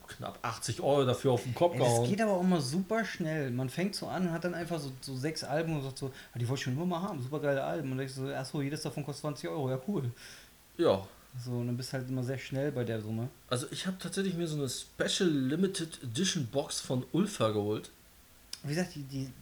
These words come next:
Speaker 2: hab ich ja vorhin schon gesagt, äh, mit denen kann ich jetzt, die kann ich nicht einordnen, ich weiß nicht, wer Ulfa ist.
Speaker 1: Also Ulfa, also ich kann gleich vorweg sagen, da in dieser Box sind, ist die Demo und die ersten drei Alben drin,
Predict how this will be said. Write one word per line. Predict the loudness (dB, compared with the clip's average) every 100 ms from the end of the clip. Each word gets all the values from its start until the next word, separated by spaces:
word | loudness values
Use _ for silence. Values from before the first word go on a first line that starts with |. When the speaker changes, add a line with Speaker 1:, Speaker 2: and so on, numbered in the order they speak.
| -14 -6
Speaker 2:
hab | -6
ich | -2
ja | -2
vorhin | 0 -2
schon | -2
gesagt, | -2 -2 -6
äh, | -6 -4
mit | -6 -6
denen | -4 -2
kann | -2 -4
ich |
jetzt, | -4 -8 -16 -20 -20 -20 -18
die | -6
kann | 0 2
ich |
nicht | 2
einordnen, | 2 0 0 -2
ich | -2
weiß | -6 -4
nicht, |
wer | -4
Ulfa | -4 -4 -4
ist. | -8 -6 -2
Speaker 1:
Also | 4 4 4 0 -2
Ulfa, | 2 4 4 4 4 2 -4 -12 -2
also | 0
ich | 0
kann | 2 2
gleich | 4 2
vorweg | 0 -2 -2
sagen, | -2 -2 -2 -4 -6 -10 -18 -6
da | 2 2 2 0
in | -4
dieser | 0 0
Box | 0 -2
sind, | -2 -4 -4 -12 -10
ist | -8 -6
die | -6 -8 -14 -20 -20 -20 -6
Demo | 0 6 8 10 8
und | 6 4
die | 0
ersten | -2 -4 -4 -4
drei | -2 0 2 2 4
Alben | 4 4 2
drin, | 0 -2